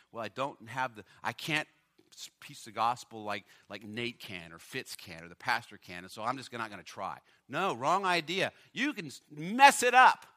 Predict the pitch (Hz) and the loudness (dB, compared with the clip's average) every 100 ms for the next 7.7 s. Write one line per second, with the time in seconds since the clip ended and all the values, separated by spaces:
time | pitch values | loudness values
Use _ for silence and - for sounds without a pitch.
0 | _ _ _ _ _ _ _ _ _ _ | _ _ _ _ _ _ _ _ _ _
1 | _ 240 294 254 208 185 233 294 311 - | _ -2 0 4 4 2 0 6 6 8
2 | 294 294 277 277 226 269 - - 180 160 | 4 4 0 0 6 6 6 0 0 0
3 | 139 127 139 131 160 165 139 - - 339 | 0 -4 -2 6 6 6 -2 -8 -4 -2
4 | 294 190 139 143 120 117 110 - 110 - | -2 -4 -6 -6 -6 -8 -10 -8 -8 -8
5 | 104 101 92 - _ _ _ _ _ _ | -10 -4 -4 -4 _ _ _ _ _ _
6 | _ _ - 120 151 139 139 - 139 135 | _ _ -18 -12 -10 -8 -10 -10 -10 -10
7 | 123 120 117 120 117 107 87 | -14 -14 -12 -12 -12 -14 -18